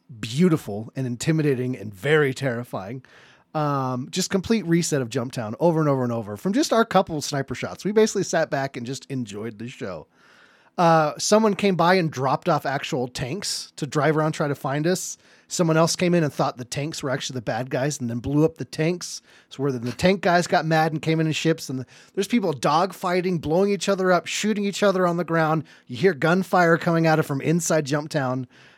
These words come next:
uh, just because no one <laughs> trusts each other because of our couple sniper shots.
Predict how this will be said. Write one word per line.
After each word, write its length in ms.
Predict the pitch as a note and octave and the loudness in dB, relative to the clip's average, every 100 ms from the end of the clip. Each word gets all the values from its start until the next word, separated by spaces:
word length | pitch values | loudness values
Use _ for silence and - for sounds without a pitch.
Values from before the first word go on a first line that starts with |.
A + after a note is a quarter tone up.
| _ _ | _ _
uh, 360 | - D#3+ D#3+ D#3+ | -10 -8 -6 -8
just 340 | C#3+ G#3+ B3 | 0 0 2
because 420 | A#3+ G3 G3+ E3+ C3+ | -2 2 4 4 2
no 220 | D#3 F3+ | 4 6
one 180 | G3 F#3+ | 6 2
<laughs> 0 | |
trusts 400 | - F#3 - E3 | 2 0 0 -4
each 240 | D#3+ C#3 | -2 0
other 300 | D#3 D#3+ D3+ | 2 4 2
because 320 | C#3 - C#3+ | 0 -2 -2
of 100 | B2 | -2
our 260 | G2 E3+ F3+ | 0 2 2
couple 340 | E3 E3+ - D3 | -2 -8 -12 -12
sniper 400 | - D#3 E3+ E3+ | -4 -4 -4 -10
shots. 540 | - - - - | -8 -10 -12 -20